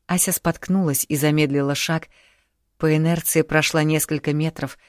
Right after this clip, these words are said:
потом решительно повернула, подошла и дёрнула на себя дверь. «Куда поедем?»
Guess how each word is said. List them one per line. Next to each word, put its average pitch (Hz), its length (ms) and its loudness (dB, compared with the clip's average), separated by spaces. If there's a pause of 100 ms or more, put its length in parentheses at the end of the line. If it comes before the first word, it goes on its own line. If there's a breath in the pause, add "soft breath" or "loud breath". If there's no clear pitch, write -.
(800 soft breath)
потом 175 340 4
решительно 165 560 2
повернула, 156 540 2
подошла 151 460 0
и 156 180 -2
дёрнула 151 440 0
на 143 140 -2
себя 143 260 -2
дверь. 131 340 -6 (2000)
«Куда 220 340 8
поедем?» 190 600 4